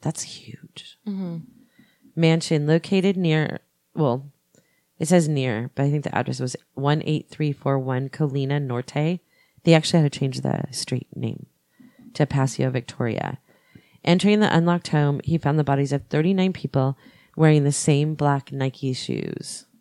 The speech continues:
Speaker 1: which Nike was not happy about.
Speaker 2: I'm sure.
Speaker 1: It was all over because of the photos.
Speaker 2: Yeah.
Speaker 1: The only thing sticking out was their feet, and they
Speaker 2: Mm-hmm.
Speaker 1: were all wearing the same Nikes. They had the same clothing, and they were all covered in purple blankets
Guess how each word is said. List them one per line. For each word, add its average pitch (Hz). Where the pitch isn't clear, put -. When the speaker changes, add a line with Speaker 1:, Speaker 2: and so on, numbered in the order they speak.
Speaker 1:
which -
Nike 151
was 151
not 131
happy -
about. -
Speaker 2:
I'm 180
sure. 165
Speaker 1:
It 165
was 151
all 139
over 135
because 135
of 127
the 127
photos. 131
Speaker 2:
Yeah. 165
Speaker 1:
The 143
only 151
thing 139
sticking 143
out -
was 131
their 123
feet, -
and -
they -
Speaker 2:
Mm-hmm. -
Speaker 1:
were -
all 127
wearing 123
the 120
same 117
Nikes. -
They 165
had 160
the 165
same 185
clothing, 151
and 139
they 143
were -
all 143
covered 147
in 139
purple 156
blankets 131